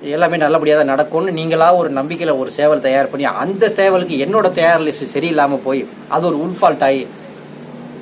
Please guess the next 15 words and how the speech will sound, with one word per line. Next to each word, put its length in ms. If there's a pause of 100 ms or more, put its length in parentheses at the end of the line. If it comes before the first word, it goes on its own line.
(380)
பேரை 320
கெடுத்துக்கிறத 400
விட, 260 (300)
நீங்க 380
ஒரு, 200 (100)
அந்த 280
சேவலை 300
பத்தி 220
நல்லா 240
தெரிஞ்சு, 640
"இதுக்கு 260
இதுதான் 300 (120)
சரியாகும், 560
இது 160
இந்த, 260